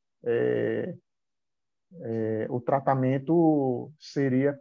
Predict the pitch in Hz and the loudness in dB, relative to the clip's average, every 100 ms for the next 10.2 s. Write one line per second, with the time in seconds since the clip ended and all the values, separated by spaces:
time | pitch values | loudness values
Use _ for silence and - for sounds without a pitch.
0 | - 170 196 175 - 135 135 135 147 226 | 0 2 2 -2 -4 0 0 0 -2 -4
1 | 226 _ _ 131 - 147 - 147 131 135 | -8 _ _ -14 -10 -10 -6 -2 2 2
2 | 160 - - 160 156 139 _ _ _ _ | 0 -4 -2 0 0 -4 _ _ _ _
3 | 135 131 123 120 117 110 107 110 110 110 | -8 -2 0 0 -2 -6 -6 -4 -2 -2
4 | 107 110 113 120 113 113 113 113 120 117 | -2 -4 -4 -2 0 -2 -4 -6 -4 -4
5 | 110 113 113 - - _ _ - - 127 | -2 -4 -4 -10 -16 _ _ -12 -2 2
6 | 139 131 131 143 - 139 - 135 151 196 | 4 4 4 2 0 -4 -4 -4 0 -2
7 | 196 - _ 131 120 104 - _ _ _ | -4 -14 _ 4 4 2 -6 _ _ _
8 | _ - 131 113 113 110 - _ _ _ | _ -2 0 0 -2 -6 -12 _ _ _
9 | - 127 139 147 175 156 185 180 156 147 | -6 0 2 2 4 4 4 2 0 0
10 | 131 120 | 0 0